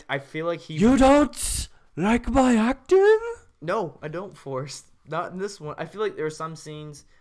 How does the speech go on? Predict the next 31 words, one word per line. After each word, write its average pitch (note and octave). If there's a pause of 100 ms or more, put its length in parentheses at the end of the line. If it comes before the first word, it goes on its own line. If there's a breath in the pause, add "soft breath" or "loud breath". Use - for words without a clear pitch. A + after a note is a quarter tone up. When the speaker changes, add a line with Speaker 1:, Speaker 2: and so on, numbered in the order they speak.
(260)
Speaker 1:
and D#3+
they're D3
all F#3
scenes E3
are B2
in C3
pretty A#2+
much. G#2+
I C3+
think F3
we E3+
see D#3+
a C#3+
total C#3
of, B2+
like, B2
what, A#2+
maybe A2+
ten A2+
minutes, A2+
maybe, A2+ (140)
at A2
max. A2 (400 soft breath)
I C3
feel C#3+
like D#3
he D#3
was -
overacting A#2+
a A2+
lot. A2